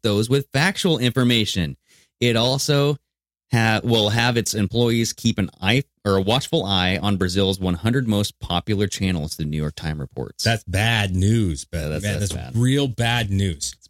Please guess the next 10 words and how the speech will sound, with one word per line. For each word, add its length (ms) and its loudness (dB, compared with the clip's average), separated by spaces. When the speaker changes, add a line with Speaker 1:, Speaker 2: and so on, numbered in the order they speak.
Speaker 1:
That's 180 -2
too 140 0
bad, 260 2
man. 220 -8
Telegram's 480 2
actually 340 0
a 60 2
really 180 0
good 160 -2
app. 320 -10